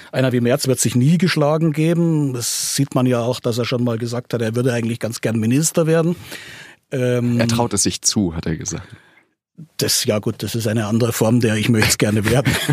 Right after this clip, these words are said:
Speaker 1: <laughs> Ähm, natürlich traut er sich's zu. Er hat sich damals ja zugetraut, Kanzlerkandidat zu werden, also vor langer, langer Zeit.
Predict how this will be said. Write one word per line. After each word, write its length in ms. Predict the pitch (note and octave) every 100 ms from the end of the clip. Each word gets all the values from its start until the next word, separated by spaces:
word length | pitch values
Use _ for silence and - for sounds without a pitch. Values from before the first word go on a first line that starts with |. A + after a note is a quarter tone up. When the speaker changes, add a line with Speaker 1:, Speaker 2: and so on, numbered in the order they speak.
| C3+ -
Speaker 1:
<laughs> 160 | C#3 - - C3 D3+ F#3+ - -
Ähm, 500 | B2 A#2 A2+ A2+ A#2+
natürlich 360 | A2 C3 C3 -
traut 240 | G#2+ A2
er 60 | G#2
sich's 260 | G#2 -
zu. 220 | - A#2+ - _ - -
Er 140 | -
hat 100 | -
sich 160 | - A#2+
damals 300 | A2+ A2+ A2
ja 80 | G#2
zugetraut, 480 | A#2+ A2+ G#2 G#2
Kanzlerkandidat 800 | - C#3 C#3+ A2 F#2 G2+ F2 F2+
zu 160 | - F2+
werden, 340 | E3+ E2 E2
also 220 | - F3 E3+
vor 260 | - E2
langer, 280 | - F#2+ F#2
langer 280 | F2 F#2 F2
Zeit. 320 | - F2+ -